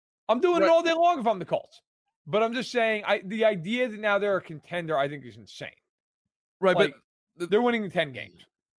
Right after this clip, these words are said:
Speaker 2: It, you, listen, I'm not arguing the rankings at all, but, but w-, we're not talking about, like, they're here. Let me get this right, and, and he's there. Like, you know, it, it's a,
Speaker 1: Right.
Speaker 2: it's,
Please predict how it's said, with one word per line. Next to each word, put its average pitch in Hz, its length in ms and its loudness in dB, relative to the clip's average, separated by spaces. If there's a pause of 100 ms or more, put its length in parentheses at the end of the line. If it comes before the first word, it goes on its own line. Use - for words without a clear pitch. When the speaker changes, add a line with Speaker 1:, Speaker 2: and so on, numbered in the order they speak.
(680)
Speaker 2:
It, 175 160 -4
you, 170 100 -16 (480)
listen, - 240 -6
I'm 160 120 2
not 185 120 4
arguing 156 280 2
the 143 60 0
rankings 123 420 -2
at 120 60 -2
all, 107 300 -2
but, 120 180 -2 (500)
but 139 80 -8
w-, 151 220 -10
we're 160 120 -4
not 196 240 2
talking 165 420 0
about, 131 380 -2
like, 113 380 -4 (500)
they're 143 480 -2 (460)
here. 131 400 -8 (560)
Let - 60 -20
me 117 60 -20 (320)
get 117 140 -18
this - 160 -20
right, 117 140 -16
and, 123 180 -12
and 123 160 -8
he's 131 360 -12
there. 110 440 -4 (460)
Like, 139 180 -8
you 170 220 -6
know, 143 120 0
it, 156 220 -4
it's 180 220 -8
a, 165 160 2
Speaker 1:
Right. 135 160 -2
Speaker 2:
it's, - 160 -10